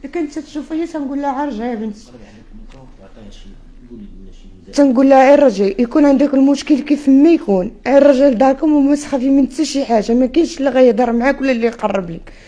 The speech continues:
Speaker 1: غير جي ارجع لداركم، اولا عندك شي مشكل ولا شي حاجه غير جي، حنا نعرفوا هذا المشكل شنو هو اللي عندك فيه".
Speaker 2: الا بغيتي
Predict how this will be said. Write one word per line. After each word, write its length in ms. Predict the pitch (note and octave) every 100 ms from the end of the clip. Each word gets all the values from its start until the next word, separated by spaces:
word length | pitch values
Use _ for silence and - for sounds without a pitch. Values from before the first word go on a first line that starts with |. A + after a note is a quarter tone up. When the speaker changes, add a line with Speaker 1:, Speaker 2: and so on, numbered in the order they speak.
| - - -
Speaker 1:
غير 260 | C4 F4+ D#4
جي 400 | G3+ D#4 C4+ B3
ارجع 320 | C4 G#3 A#3
لداركم، 480 | G#3 G3+ G3 A3 A#3
اولا 220 | C4+ C4+ B3+
عندك 320 | C#4+ B3 B3
شي 200 | - C#4+
مشكل 440 | D4+ D4 - C4+
ولا 120 | C4
شي 160 | C4 D#4
حاجه 300 | C#4+ C#4 C4+ - - - - -
غير 200 | A#3+ C#4
جي، 180 | A#3+ D#4+
حنا 200 | C#4+ C#4+
نعرفوا 360 | C4+ D4 C#4
هذا 120 | C4 B3
المشكل 460 | B3+ B3+ C4 A#3+
شنو 200 | A#3 A#3
هو 120 | A3
اللي 140 | A3 G#3+
عندك 360 | G#3 F#3+ F3+
فيه". 160 | - E3+
Speaker 2:
الا 100 | D3+
بغيتي 260 | C#3 B2